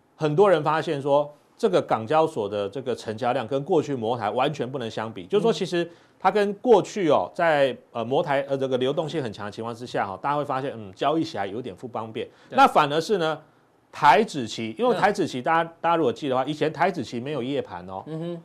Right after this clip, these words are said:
Speaker 1: 台指期只有早上开，然后呢，
Speaker 2: 对。
Speaker 1: 隔天早上，哦，九，呃，八点四十五一开盘，如果说，
Speaker 2: 就没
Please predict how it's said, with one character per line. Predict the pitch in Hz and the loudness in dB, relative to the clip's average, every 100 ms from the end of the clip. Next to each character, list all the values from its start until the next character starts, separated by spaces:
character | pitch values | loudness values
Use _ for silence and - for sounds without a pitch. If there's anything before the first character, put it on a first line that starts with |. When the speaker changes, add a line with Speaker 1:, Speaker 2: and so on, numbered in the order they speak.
| - | 0
Speaker 1:
台 | - | 2
指 | 185 | 2
期 | 139 131 | -2 -2
只 | |
有 | 147 | 0
早 | 151 101 | 0 -2
上 | 143 131 | -4 -6
开， | 120 120 | -4 -4
然 | 123 135 | -2 0
后 | 185 | 2
呢， | 165 156 | 2 0
Speaker 2:
对。 | - _ | -6 _
Speaker 1:
隔 | 151 | 0
天 | 165 190 | 2 2
早 | 170 113 | 2 2
上， | 160 151 | 0 0
哦， | 127 - | 0 0
九， | 135 | -4
呃， | 131 | -4
八 | 123 175 | 0 0
点 | 175 | 0
四 | 117 156 | -4 -6
十 | 143 | -6
五 | |
一 | 143 | -4
开 | 151 143 | -2 0
盘， | 120 101 | 0 -2
如 | 151 | 0
果 | 180 143 | 0 2
说， | 170 165 - | 2 0 -4
Speaker 2:
就 | |
没 | 180 | 0